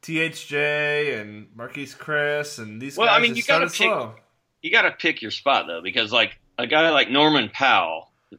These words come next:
Speaker 2: who we
Speaker 1: Right,
Speaker 2: were
Speaker 1: well, his minutes are down. Right, what I'm saying, his
Speaker 2: super
Speaker 1: minutes are
Speaker 2: high
Speaker 1: down.
Speaker 2: on. You know, his, he, he's not missing shots. He's not, he's just not getting it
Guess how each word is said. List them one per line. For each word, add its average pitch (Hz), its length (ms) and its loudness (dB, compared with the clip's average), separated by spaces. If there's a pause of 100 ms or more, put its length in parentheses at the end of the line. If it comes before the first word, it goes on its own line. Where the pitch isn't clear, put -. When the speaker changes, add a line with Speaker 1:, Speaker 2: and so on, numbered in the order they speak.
(200)
Speaker 2:
who 110 320 -2
we 175 60 -8
Speaker 1:
Right, 196 360 8
Speaker 2:
were 156 60 0
Speaker 1:
well, 196 100 6
his 170 80 -4
minutes 233 240 0
are 180 80 -2
down. 113 400 -4 (120)
Right, 156 220 -4
what 139 140 -10
I'm 143 60 -6
saying, 180 160 -4
his 139 100 -2
Speaker 2:
super 165 120 -2
Speaker 1:
minutes 139 140 4
are 135 60 6
Speaker 2:
high 113 120 6
Speaker 1:
down. 95 100 2
Speaker 2:
on. 92 120 -2 (840)
You 135 160 0
know, 110 160 4 (200)
his, 151 420 0
he, 170 300 0
he's - 340 -8
not 151 280 2
missing 123 400 -6
shots. 123 440 0
He's 147 220 -8
not, 113 200 0 (140)
he's 147 260 -6
just 113 220 -8
not 107 300 0
getting 98 280 -2
it - 100 -4